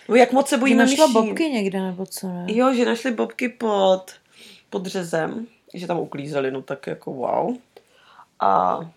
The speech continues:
Speaker 2: To tak, že to tam ty
Speaker 1: jestli se
Speaker 2: bobky
Speaker 1: nějak
Speaker 2: mohly být
Speaker 1: bojíme
Speaker 2: třeba
Speaker 1: myší nebo něco a já
Speaker 2: půl roku.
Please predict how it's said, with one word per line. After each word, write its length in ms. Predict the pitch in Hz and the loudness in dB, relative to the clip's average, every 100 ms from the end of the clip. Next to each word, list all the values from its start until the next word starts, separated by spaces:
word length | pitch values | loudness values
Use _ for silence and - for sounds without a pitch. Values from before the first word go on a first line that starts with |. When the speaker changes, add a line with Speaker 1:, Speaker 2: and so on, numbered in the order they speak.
| _ _ _ _ - | _ _ _ _ -14
Speaker 2:
To 100 | 208 | -12
tak, 180 | - 180 | -8 -8
že 80 | 175 | -6
to 120 | 185 | -6
tam 160 | 180 175 | -6 -4
ty 80 | 175 | -4
Speaker 1:
jestli 120 | 170 | -2
se 60 | |
Speaker 2:
bobky 40 | 214 | 0
Speaker 1:
nějak 160 | 220 214 | 0 2
Speaker 2:
mohly 60 | 185 | 2
být 200 | 214 226 | 2 4
Speaker 1:
bojíme 60 | 233 196 | 4 4
Speaker 2:
třeba 160 | 180 175 | 0 -2
Speaker 1:
myší 160 | 196 | -2
nebo 200 | 175 156 | -2 0
něco 420 | 165 160 160 - - | -2 -2 -4 -4 0
a 40 | |
já 180 | 156 151 | 2 2
Speaker 2:
půl 20 | 147 | 0
roku. 260 | 160 - 175 | -6 -16 -20